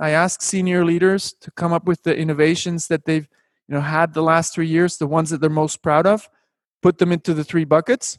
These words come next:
What happens? Ninety-nine percent of what they're doing is efficiency innovation. And that's an eye-opener to them. So the reason I ask them to do it rather than to tell them you should do this or that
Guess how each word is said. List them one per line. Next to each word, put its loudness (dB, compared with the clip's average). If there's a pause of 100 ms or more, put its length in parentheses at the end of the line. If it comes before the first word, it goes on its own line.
What 0
happens? 0 (160)
Ninety-nine 0
percent -4
of -6
what 0
they're 2
doing 0
is -6
efficiency -6
innovation. -6 (500)
And 0
that's 0
an 2
eye-opener 2
to -10
them. -8 (220)
So 4
the 2
reason 2
I -2
ask -4
them 0
to -4
do 2
it 2
rather 2
than -6
to -4
tell 0
them 0
you 2
should -4
do 2
this 0
or -2
that -4